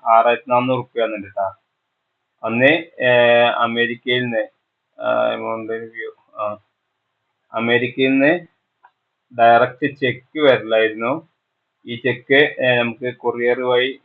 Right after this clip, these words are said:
ഏ, അല്ല, കൊറിയർ അല്ല, പോസ്റ്റ് ഓഫീസ് വഴി ഇവിടേക്ക് എത്തും. ഇവിടുന്ന് നമ്മള് നമുക്ക് ബാങ്ക് അക്കൗണ്ടിലേക്ക് മാറ്റിയെടുക്കുന്ന സിസ്റ്റമാണ്.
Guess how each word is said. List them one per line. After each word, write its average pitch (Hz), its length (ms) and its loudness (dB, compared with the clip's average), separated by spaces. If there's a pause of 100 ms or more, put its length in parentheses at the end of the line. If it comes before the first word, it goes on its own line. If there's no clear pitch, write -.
ഏ, 120 100 -10
അല്ല, 117 300 -6
കൊറിയർ 117 360 -6
അല്ല, 117 220 -6
പോസ്റ്റ് 113 580 -12
ഓഫീസ് 123 420 -6
വഴി 123 360 -2 (480)
ഇവിടേക്ക് 117 400 0
എത്തും. 123 380 -2
ഇവിടുന്ന് 113 300 -8
നമ്മള് 120 300 -4
നമുക്ക് 117 720 -8
ബാങ്ക് 113 160 -4
അക്കൗണ്ടിലേക്ക് 117 600 -8
മാറ്റിയെടുക്കുന്ന 113 680 -4
സിസ്റ്റമാണ്. 110 800 -2